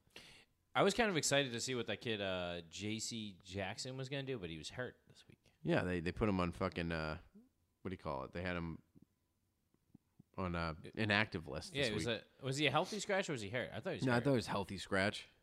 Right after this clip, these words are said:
Speaker 1: Oh.
Speaker 2: So they went with Keon Crossan, but they're not gonna put him in.
Speaker 1: I don't know who the fuck
Speaker 2: He's,
Speaker 1: that is.
Speaker 2: he's that seventh round pick they got this year, and he's just, like, a really fast cornerback.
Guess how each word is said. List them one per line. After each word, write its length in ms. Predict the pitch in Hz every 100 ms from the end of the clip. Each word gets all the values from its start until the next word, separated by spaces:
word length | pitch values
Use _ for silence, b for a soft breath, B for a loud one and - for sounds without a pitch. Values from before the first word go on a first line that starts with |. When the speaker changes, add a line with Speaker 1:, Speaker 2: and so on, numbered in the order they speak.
| -
Speaker 1:
Oh. 200 | 92 82 - b b b
Speaker 2:
So 160 | - 120
they 100 | 113
went 220 | 120 113
with 200 | 104 -
Keon 420 | - 131 107 101
Crossan, 540 | 90 117 110 107 87 82
but 100 | 85
they're 80 | 101
not 140 | 101
gonna 120 | 98
put 180 | - 92
him 200 | 104 87
in. 180 | 80 80 - b b b
Speaker 1:
I 20 | b 92
don't 120 | 87
know 60 | 85
who 60 | 90
the 80 | - -
fuck 120 | 92
Speaker 2:
He's, 180 | 117 101
Speaker 1:
that 100 | -
is. 60 | -
Speaker 2:
he's 120 | 123
that 160 | 107 -
seventh 420 | - 117 101 98
round 220 | 107 90
pick 200 | 98 101
they 120 | - 87
got 220 | 87 -
this 180 | 90 92
year, 220 | 87 90
and 100 | 87
he's 120 | 85
just, 180 | 95 90
like, 100 | 85
a 80 | 82
really 380 | 90 98 92
fast 360 | 90 95 85 -
cornerback. 640 | - 92 95 90 95 98